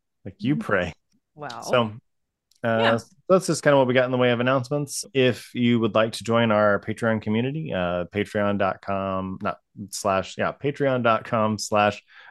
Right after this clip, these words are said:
Speaker 1: go home Bible. That'll get you information about our Discord, uh, which is where we do most of our discussion and stuff. Have a good time there, passing memes back and forth, sharing funny stories, pictures of cats, and also talking about episodes and, you know, the stuff we say.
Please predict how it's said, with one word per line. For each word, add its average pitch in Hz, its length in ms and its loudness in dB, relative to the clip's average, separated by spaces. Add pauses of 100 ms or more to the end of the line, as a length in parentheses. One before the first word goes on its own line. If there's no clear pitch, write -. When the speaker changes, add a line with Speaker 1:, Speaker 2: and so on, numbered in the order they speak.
(100)
Speaker 1:
go 117 120 6
home 110 220 4
Bible. 139 560 6
That'll 113 460 2
get 104 300 -4
you 104 140 0
information 101 560 -4
about 85 200 -2
our 82 140 -4
Discord, 135 680 2
uh, 95 260 0
which 95 180 -6
is 92 120 -8
where 92 120 -4
we 92 80 -4
do 90 180 -6
most 90 300 -6
of 85 120 -12
our 82 320 -4
discussion 123 440 -4
and 117 120 -4
stuff. 120 320 0 (240)
Have 120 140 -2
a 117 40 -4
good 113 140 0
time 101 240 0
there, 98 340 0
passing 101 320 -4
memes 113 300 0
back 101 220 0
and 98 140 -4
forth, 98 360 -2
sharing 90 280 -4
funny 90 240 -6
stories, 85 600 -8 (320)
pictures 87 340 -10
of 87 120 -10
cats, 131 360 -2
and 131 100 2
also 127 200 0
talking 123 240 2
about 123 240 4
episodes 113 520 -2
and, 104 440 -4
you 107 80 -4
know, 98 80 -4
the 95 80 -10
stuff - 240 -10
we 87 60 -12
say. - 160 -10